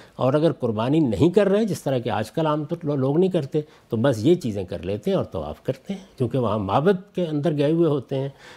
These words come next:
तो ये चीज़ें हैं जिनको उठा लिया है। और उठाने के बाद अब गोया तरतीब क्या, क्या बनी? हज के लिए इस्तात है तो नज़र की तमसील के तौर पर आखिरी दर्जे में वो इबादत करें,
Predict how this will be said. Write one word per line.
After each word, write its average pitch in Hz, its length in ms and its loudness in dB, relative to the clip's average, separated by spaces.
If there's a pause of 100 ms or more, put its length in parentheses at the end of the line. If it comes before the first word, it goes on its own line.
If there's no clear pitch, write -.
(180)
तो 120 100 0
ये 185 240 4
चीज़ें 117 320 -2
हैं 135 120 -2
जिनको 107 300 -6
उठा 95 220 -6
लिया 123 280 -2
है। 160 140 -2
और 135 100 0
उठाने 113 360 -2
के 156 120 -2
बाद 120 300 -2 (360)
अब 127 160 0
गोया 156 220 4
तरतीब 156 480 -2
क्या, 202 140 2
क्या 185 280 -2
बनी? 170 300 0 (380)
हज - 500 -2
के 175 80 4
लिए 170 240 4
इस्तात 165 580 0
है 180 120 2 (380)
तो 117 80 0
नज़र 143 340 2
की 170 160 -2
तमसील 147 440 -2
के 147 120 -2
तौर 139 240 -2
पर 160 300 -2
आखिरी 185 380 4
दर्जे 127 300 0
में 123 140 -2
वो 120 120 0
इबादत 98 460 -2
करें, 87 200 -8